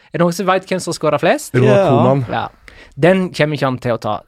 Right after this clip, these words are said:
Speaker 1: Eh, Ronald Koeman hadde sekstisju.
Speaker 2: Han har, hvor mange sa du at Piqué hadde?
Speaker 3: Piqué tjueseks.
Speaker 1: Tjueseks. Han
Speaker 2: Ja.
Speaker 1: er likt med José Ramón Alexanco, som,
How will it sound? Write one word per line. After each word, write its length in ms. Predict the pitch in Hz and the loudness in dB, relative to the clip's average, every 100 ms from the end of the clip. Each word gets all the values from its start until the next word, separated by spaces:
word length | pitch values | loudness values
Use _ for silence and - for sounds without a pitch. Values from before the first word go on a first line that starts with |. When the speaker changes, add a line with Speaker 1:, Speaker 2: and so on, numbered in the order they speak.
| 117 | -6
Speaker 1:
Eh, 440 | 135 131 131 127 | -2 0 0 0
Ronald 240 | 135 143 139 | -2 -2 -4
Koeman 360 | 135 135 131 | -4 -2 -4
hadde 280 | - 120 117 | -4 -8 -6
sekstisju. 760 | - 123 - - 120 - 120 104 - _ - | -6 -8 -10 -10 -8 -6 -6 -8 -12 _ -6
Speaker 2:
Han 100 | 107 | -4
har, 240 | 101 104 - _ _ _ _ _ _ _ _ _ | -4 -8 -12 _ _ _ _ _ _ _ _ _
hvor 60 | 117 | -6
mange 140 | 113 | -4
sa 60 | 113 104 | -4 -6
du 120 | 101 | -8
at 60 | 101 | -12
Piqué 200 | - 113 | -4 -4
hadde? 60 | 101 | 0
Speaker 3:
Piqué 260 | 117 131 | 0 0
tjueseks. 1200 | 147 - 104 92 90 - - - - - - - - | -4 -10 -10 -10 -14 -14 -16 -18 -16 -16 -18 -20 -6
Speaker 1:
Tjueseks. 720 | - 180 190 156 127 - - | 0 2 2 2 -2 -2 -10
Han 160 | 139 147 | -6 -2
Speaker 2:
Ja. 60 | 156 | 0
Speaker 1:
er 40 | |
likt 360 | 151 180 196 - | 0 -2 -4 -4
med 160 | 151 123 | -4 -2
José 420 | 139 - 185 208 | -4 0 2 2
Ramón 400 | 175 147 170 180 - | 2 0 0 -2 -4
Alexanco, 680 | 127 131 - 127 107 117 - _ _ _ | -6 -6 -6 -6 -8 -14 -16 _ _ _
som, 280 | - 160 | -6 -6